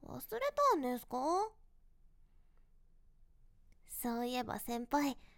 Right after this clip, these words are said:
サークルの飲み会とか全然来てくれないじゃないですか。たまには顔出してくださいね。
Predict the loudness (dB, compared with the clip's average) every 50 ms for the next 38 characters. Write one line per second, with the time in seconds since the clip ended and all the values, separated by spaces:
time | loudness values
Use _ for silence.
0 | -20 -20 -20 -20 -12 -6 0 2 4 4 4 4 4 4 4 4 2 2 2 0
1 | 0 -2 -2 2 2 2 2 2 0 -2 -2 -4 -2 -2 -4 -6 -4 -4 -2 -2
2 | 0 2 2 2 2 2 -2 2 2 2 4 4 4 4 4 4 6 4 6 4
3 | 2 0 0 0 -2 0 -2 -2 -2 -4 -4 -2 0 2 4 4 2 2 -2 -4
4 | -10 -20 -20 -20 -20 -20 -20 -20 -20 -20 -20 -20 -20 -20 -20 -20 -20 -20 -20 -20
5 | -20 -20 -18 -14 -10 -4 -2 0 0 2 4 4 4 4 4 4 2 2 -2 -8
6 | -20 -20 -20 -20 -20 -18 -12 -6 -2 0 0 2 4 2 2 2 0 -4 -6 -6
7 | -6 -8 -8 -8 -8 -6 -4 -4 -2 0 2 2